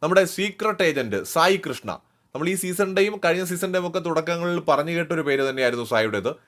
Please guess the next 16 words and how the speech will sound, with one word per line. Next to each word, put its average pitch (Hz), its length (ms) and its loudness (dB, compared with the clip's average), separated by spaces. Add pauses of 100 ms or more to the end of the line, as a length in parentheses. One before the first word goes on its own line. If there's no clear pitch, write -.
(220)
പക്ഷേ, 202 320 2
ഈ 196 140 -2
സീസണിൽ 170 420 0
വൈൽഡ് 151 460 4
കാർഡായിട്ട് 127 540 2 (420)
സീക്രട്ട് 185 440 -2
ഏജന്റ് 123 320 0 (140)
അഥവാ 123 240 2
സായി 139 440 2
കൃഷ്ണ 123 380 -6
എത്തുന്നുണ്ട് 107 440 -6
എന്നുള്ള 101 260 -2
സൂചനകളുണ്ട്. 107 720 -2 (440)
ഡി 170 140 2
ജെ 196 200 2
സിബിൻ 139 440 -2